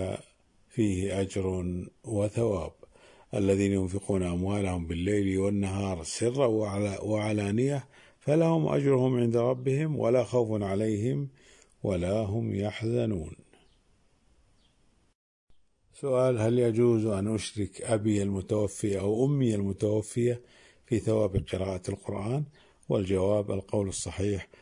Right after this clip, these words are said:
أن قراءة القرآن للقارئ والصلاة للمصلي، لكن يصل إلى الميت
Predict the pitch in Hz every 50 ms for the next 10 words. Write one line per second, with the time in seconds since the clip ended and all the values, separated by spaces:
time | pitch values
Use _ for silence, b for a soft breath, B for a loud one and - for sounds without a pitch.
0 | b b b b - 113 104 101 98 95 - - 95 92 98 98 95 90 90 -
1 | _ - - - 117 110 - - 120 104 101 98 95 95 95 92 87 90 85 82
2 | 85 90 101 107 113 110 - - 117 110 110 110 113 113 113 113 113 b b b
3 | b b b _ 120 101 - - - 95 92 98 98 95 92 90 - - 95 90
4 | 85 85 82 80 85 95 104 113 117 110 107 98 - 117 117 120 123 127 131 135
5 | 135 b b b b b b b b b - 135 135 143 139 127 135 - 127 120
6 | 110 101 104 117 117 - - 120 104 98 92 95 98 95 95 92 92 98 98 101
7 | 104 104 113 123 131 131 -